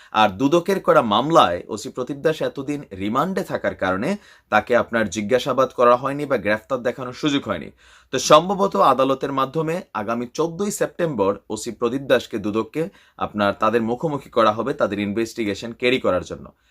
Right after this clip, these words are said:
এর মাঝখানে তার স্ত্রী চুমকি বা তার, আহ, কি বলা হয় যে ওসি প্রদীপ দাসের ব্যাংক অ্যাকাউন্ট ফ্রিজ করা হলেও তার স্ত্রী চুমকির ব্যাংক অ্যাকাউন্ট কিন্তু ফ্রিজের বিষয়টা আমি শতভাগ কনফার্ম না।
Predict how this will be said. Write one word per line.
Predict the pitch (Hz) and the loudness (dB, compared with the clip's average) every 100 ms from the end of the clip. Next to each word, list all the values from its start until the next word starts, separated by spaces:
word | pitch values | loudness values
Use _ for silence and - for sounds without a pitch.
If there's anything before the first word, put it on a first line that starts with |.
| _ _ - | _ _ 6
এর | 143 277 | 8 8
মাঝখানে | 202 196 - 196 202 | 6 2 -2 -4 -4
তার | - 123 131 | 2 2 2
স্ত্রী | - 160 | -6 -6
চুমকি | 160 - 208 185 107 95 - | -4 -2 -2 -4 -8 -6 -4
বা | 101 | -4
তার, | - 107 104 101 | 0 2 2 0
আহ, | - 92 87 85 | -2 -4 -4 -6
কি | 127 | -2
বলা | 113 95 | 0 0
হয় | 92 | -4
যে | 82 95 95 | -6 -6 -4
ওসি | 127 151 | -4 -4
প্রদীপ | 175 156 151 | 2 2 2
দাসের | 151 151 139 | 0 0 0
ব্যাংক | 110 123 135 | 0 0 0
অ্যাকাউন্ট | - 143 135 | -2 -4 -4
ফ্রিজ | - 170 - | 0 0 4
করা | - 117 | 4 4
হলেও | 104 117 160 _ _ _ - | 2 -2 -4 _ _ _ -2
তার | 117 127 | -2 -2
স্ত্রী | - 165 | -6 -8
চুমকির | 165 156 156 160 170 | -4 -4 -4 -4 -4
ব্যাংক | 135 127 | -4 -4
অ্যাকাউন্ট | 127 123 131 131 | -4 -2 -2 -4
কিন্তু | 139 131 | -10 -10
ফ্রিজের | 131 120 120 123 117 | -8 -2 0 0 -2
বিষয়টা | 113 135 117 | -4 -6 -2
আমি | 120 120 | -2 -2
শতভাগ | 127 107 117 120 | -6 -4 -4 -2
কনফার্ম | 139 151 151 127 87 | 0 0 0 -2 -2
না। | 73 | -10